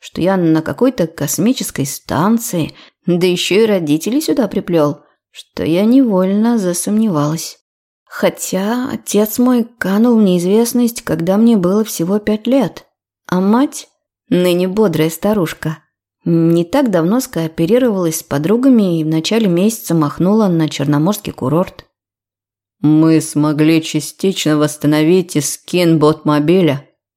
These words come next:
Он зафиксировал искусственные повреждения в системе автоуправления.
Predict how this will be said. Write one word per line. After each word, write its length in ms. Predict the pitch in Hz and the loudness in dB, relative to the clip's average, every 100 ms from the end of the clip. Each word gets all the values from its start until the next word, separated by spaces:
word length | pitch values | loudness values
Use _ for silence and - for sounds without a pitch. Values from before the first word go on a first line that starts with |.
| _ - | _ -4
Он 220 | 156 170 | 0 2
зафиксировал 760 | 170 160 160 - 175 170 165 160 | 0 -4 -6 -2 0 4 4 2
искусственные 680 | 160 - 180 - 156 156 151 | 0 -4 -6 -2 0 2 0
повреждения 760 | 151 147 151 143 156 202 160 139 | 0 0 0 0 0 2 0 -2
в 60 | |
системе 480 | 143 139 143 143 143 | -4 -4 0 2 2
автоуправления. 920 | 139 - 143 151 147 175 175 135 110 | 0 -2 -4 -2 -2 0 2 0 -2